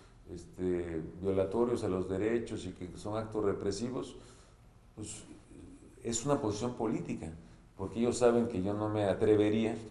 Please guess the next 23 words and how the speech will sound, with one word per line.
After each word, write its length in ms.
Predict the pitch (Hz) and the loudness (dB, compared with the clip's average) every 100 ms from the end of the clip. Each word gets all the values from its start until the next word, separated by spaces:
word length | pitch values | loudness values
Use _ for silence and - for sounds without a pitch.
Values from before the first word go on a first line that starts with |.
| - - 92 | -16 -16 -6
ni 160 | 92 92 | -4 -4
estuvo 400 | - 110 107 104 | -2 -2 0 0
en 120 | 95 | 0
mi 480 | 92 90 87 85 82 | 0 0 -2 -4 -4
forma 320 | 85 104 98 | 0 2 4
de 140 | 95 92 | 2 2
ser, 300 | 101 107 - | 4 4 4
ni 100 | 87 | 0
en 80 | 82 | -4
mi 100 | 82 | -4
forma 300 | 95 101 98 | -2 0 4
de 80 | 98 | 4
actuar, 360 | 95 104 113 - - - - | 4 0 0 -4 -14 -20 -12
el 340 | 92 90 87 82 - - - - | -4 -2 -2 -4 -12 -16 -16 -6
ordenar 400 | 110 92 95 110 | -2 0 2 2
una 380 | 117 98 87 87 | 2 0 -2 -2
cosa 200 | 107 104 | -4 -2
de 60 | |
esa 140 | 98 92 | -2 -2
naturaleza. 440 | 87 104 156 95 90 | 0 -2 -2 -4 -2
No 140 | 101 | 2
la 100 | 110 | 6
ordené, 420 | 101 87 90 110 | 6 4 0 -2